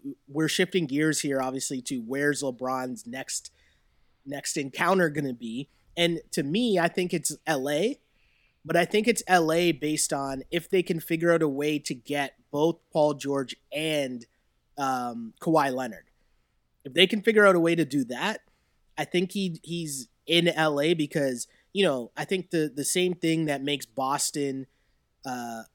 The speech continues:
a, a good destination in terms of being a historical fla-,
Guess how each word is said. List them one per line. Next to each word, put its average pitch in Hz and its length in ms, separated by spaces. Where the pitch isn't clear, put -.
a, 131 180
a 170 60
good 170 160
destination 165 720
in 156 80
terms 160 260
of 127 140
being 147 280
a 127 300
historical 160 720
fla-, 147 320